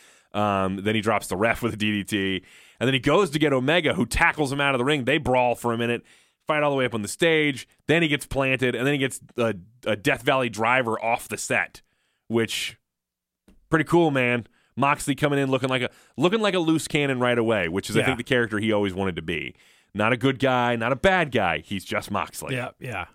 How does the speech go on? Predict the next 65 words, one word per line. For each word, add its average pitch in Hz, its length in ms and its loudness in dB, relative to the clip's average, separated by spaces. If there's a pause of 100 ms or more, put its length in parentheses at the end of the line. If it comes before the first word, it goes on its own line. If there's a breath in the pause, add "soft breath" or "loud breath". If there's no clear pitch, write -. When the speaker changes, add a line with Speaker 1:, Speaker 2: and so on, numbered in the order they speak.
(520)
Speaker 1:
So, 104 320 -2
uh, 107 480 0 (380)
hot 147 320 4
ending 143 260 2
to 135 60 2
the 117 100 0
show. 123 240 2
Crowd 131 340 2
lost 123 380 0
their 104 140 0
freaking 120 520 -2
Speaker 2:
Oh, 101 120 0
yeah. 143 340 2
Speaker 1:
mind 120 520 2
Speaker 2:
When 87 80 -2
Speaker 1:
for 127 240 0
Speaker 2:
you 180 60 4
get, 185 80 4
Speaker 1:
Moxley. 165 160 -4
Speaker 2:
when 160 120 0
you 180 60 2 (100)
get, 151 160 -6
when 156 80 -2
you 170 80 -2
get 175 80 -2
a - 20 -4
surprise 165 480 0
like 160 160 0
that, 160 260 4
unexpected, 156 680 -2
because 147 240 -4
we 190 80 -4
kinda 180 260 0
talked 170 320 -2
about 160 160 0
Speaker 1:
We 247 80 6
haven't 262 240 4
Speaker 2:
him. 151 100 2
Speaker 1:
seen 202 180 2
genuine 156 420 2
surprises 139 640 0
like 180 180 0
that 190 240 -2
since - 340 -2
the 110 140 -2
Attitude 98 380 -2
Era. 62 320 -10 (180)
Since 117 220 -2
Speaker 2:
Yeah. 104 80 -6
Speaker 1:
W 110 180 2
C 98 100 -4
W 104 240 2
and, 95 140 -2
and 98 160 -2
W 92 180 0
W 87 180 -2
E 87 120 -4
were, 82 360 -4
were 90 200 -6
really 95 260 -2
feuding 85 320 -6
with 78 80 -2
Speaker 2:
Yeah, 190 140 0
Speaker 1:
each - 60 -6
other. 82 80 -6